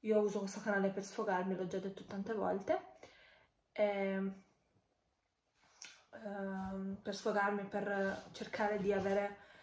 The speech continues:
di tornare a essere più creativa. Questa porta fa cagare.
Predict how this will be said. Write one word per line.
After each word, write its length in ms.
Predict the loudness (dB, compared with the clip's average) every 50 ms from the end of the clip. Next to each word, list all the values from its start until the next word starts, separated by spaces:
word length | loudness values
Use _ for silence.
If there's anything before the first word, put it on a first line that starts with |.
| -20 -20 -20 -20 -20 -20 -20 -20 -20 _
di 140 | -4 -2 -2
tornare 440 | 0 0 2 4 4 6 6 8 8
a 100 | 6 6
essere 280 | 6 2 0 -2 -4 -2
più 140 | -2 -2 -2
creativa. 760 | 0 0 -2 -2 -2 -4 -2 0 2 2 2 0 -2 -4 -6 -14 -20 -20 -20 -16 -16 -14 -14
Questa 200 | -14 -14 -14 -12
porta 340 | -10 -10 -10 -10 -10 -10 -12 -12 -16 -20 -20 -20 -20 -20 -20 -20 -20 -20 -20 -20 -20 -20
fa 100 | -20 -18 -16
cagare. 520 | -14 -12 -12 -10 -10 -10 -12 -12 -14 -14